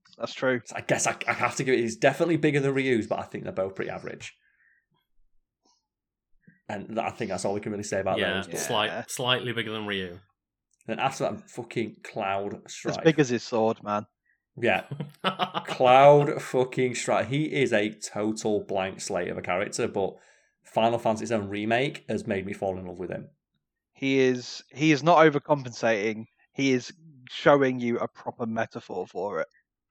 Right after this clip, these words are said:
Speaker 2: Yeah, he is just, he's just that good.
Speaker 3: Yeah, he's not overcompensating, he's compensating. Like, it's just there. It's like,
Speaker 2: Yeah, that,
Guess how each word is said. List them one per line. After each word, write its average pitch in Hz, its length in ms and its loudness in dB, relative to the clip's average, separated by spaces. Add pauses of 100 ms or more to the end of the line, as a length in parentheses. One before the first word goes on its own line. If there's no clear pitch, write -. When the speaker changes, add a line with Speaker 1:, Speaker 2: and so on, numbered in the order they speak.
(380)
Speaker 2:
Yeah, 120 200 0
he 123 240 -8
is 104 440 -4
just, 110 200 -10
he's 120 140 -8
just 113 340 -6
that - 200 -8
good. - 240 -8 (720)
Speaker 3:
Yeah, 110 200 0
he's 107 340 -4
not 135 220 2
overcompensating, 101 600 -6
he's 90 120 -18
compensating. 92 840 -14
Like, 95 200 -20
it's 98 240 -14
just 113 220 -8
there. 90 480 -8
It's - 140 -20
like, - 100 -8
Speaker 2:
Yeah, 120 140 6
that, 127 240 -2